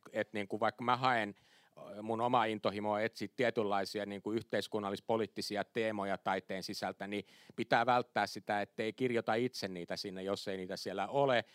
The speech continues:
Ja toisaalta esimerkiksi mä haluan nähdä vaikka poliittisuuden paljon laajempana käsitteenä kuin yhteiskunnallinen kantaottavuus. Et niinku mua kiinnostaa se, että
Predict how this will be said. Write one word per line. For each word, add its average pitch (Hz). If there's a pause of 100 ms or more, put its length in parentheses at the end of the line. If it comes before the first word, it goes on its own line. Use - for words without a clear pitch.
(120)
Ja 110
toisaalta 117
esimerkiksi 107
mä 120
haluan 107
nähdä 107
vaikka 107
poliittisuuden 110
paljon 120
laajempana 104
käsitteenä 92
kuin 92
yhteiskunnallinen 95
kantaottavuus. 87
Et 95
niinku 104 (280)
mua 120
kiinnostaa 117
se, 120
että 110